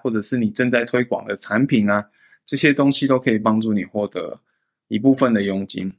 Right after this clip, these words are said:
那我刚刚也有说嘛，你如果在好好有上过线上的课程，你就可以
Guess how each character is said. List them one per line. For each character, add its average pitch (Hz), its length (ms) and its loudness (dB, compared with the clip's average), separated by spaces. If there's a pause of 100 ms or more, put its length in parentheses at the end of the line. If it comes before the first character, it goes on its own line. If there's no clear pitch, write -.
(480)
那 127 120 2
我 107 100 2
刚 120 200 0
刚 131 80 0
也 120 60 2
有 98 140 2
说 104 180 -4
嘛， 98 140 -2
你 98 120 -2
如 104 120 0
果 110 120 2
在 104 400 -2
好 92 240 -2
好 117 340 0
有 101 100 -2
上 110 260 -2
过 107 160 -2
线 110 200 -2
上 110 200 0
的 107 60 -2
课 117 200 2
程， 95 260 -4 (560)
你 107 80 0
就 143 220 2
可 147 140 0
以 117 320 0